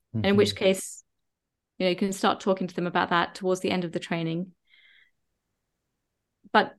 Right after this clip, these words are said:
Speaker 1: people often use quite a big chunk of what they have in their account, and they don't
Speaker 2: Mm.
Speaker 1: actually have that much
Speaker 2: Left
Speaker 1: left
Speaker 2: over.
Speaker 1: over. So something
Speaker 2: Mm-hmm.
Speaker 1: that we have done is to create some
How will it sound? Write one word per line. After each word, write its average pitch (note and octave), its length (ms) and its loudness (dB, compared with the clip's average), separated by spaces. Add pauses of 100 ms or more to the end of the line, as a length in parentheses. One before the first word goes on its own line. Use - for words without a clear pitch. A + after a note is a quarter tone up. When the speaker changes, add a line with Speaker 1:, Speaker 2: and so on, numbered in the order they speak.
(140)
Speaker 1:
people C4 300 2
often A#3 300 2
use A3+ 140 2
quite A3 300 -2
a F#3 40 -4
big G3+ 380 -2
chunk F3 340 -4 (400)
of F3+ 100 -4
what - 140 0
they F3+ 80 0
have F3+ 220 -2
in E3+ 80 -2
their E3+ 120 -4
account, E3 500 -4 (320)
and F#3+ 120 -2
they F#3 80 2
don't A3 320 2
Speaker 2:
Mm. - 40 -2
Speaker 1:
actually - 340 -6
have F3 300 -4 (180)
that - 180 0
much - 380 -4 (560)
Speaker 2:
Left G#3 120 0
Speaker 1:
left G#3 120 2
Speaker 2:
over. A#3 160 4
Speaker 1:
over. G#3 100 0
So A#3 160 -2
something D4+ 460 2
Speaker 2:
Mm-hmm. G#2+ 300 -10 (180)
Speaker 1:
that A3+ 120 0
we B3+ 200 4
have A3+ 220 0
done F#3 440 0 (580)
is G3+ 220 2
to G#3+ 100 -6
create G#3+ 420 2
some F#3+ 480 -2